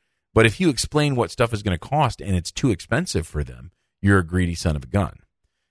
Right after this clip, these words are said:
Uh, it's just that medicine doesn't actually do a good job of informed consent financially, and dentistry does. I think we come off looking like the greedy ones. So I'm just very frustrated. I feel like that when,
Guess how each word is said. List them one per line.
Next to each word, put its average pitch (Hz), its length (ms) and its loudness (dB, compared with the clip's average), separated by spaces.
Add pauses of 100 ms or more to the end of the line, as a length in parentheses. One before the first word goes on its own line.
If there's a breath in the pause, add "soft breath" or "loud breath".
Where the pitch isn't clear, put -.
(140)
Uh, 80 160 -10
it's 107 160 -4
just 143 200 4
that 101 180 2
medicine 117 460 2
doesn't 90 320 2
actually 85 360 -4
do 82 200 0
a 78 60 -2
good 78 240 -2
job 78 320 0
of 67 320 -14
informed 82 520 -4
consent 90 560 -4
financially, 82 800 -4 (160)
and 82 160 -12
dentistry 90 420 -2
does. 95 300 -2
I 65 80 -18
think - 220 -8 (300 soft breath)
we 98 120 2
come 85 200 2
off 76 240 0
looking 80 240 -2
like 73 200 -6
the 76 80 -16
greedy 76 280 -2
ones. 52 220 -16 (300)
So - 80 -4
I'm - 120 0
just 294 160 2
very 202 140 6
frustrated. 85 580 0
I 127 80 2
feel 185 200 2
like 151 180 4
that 120 220 0
when, 120 320 0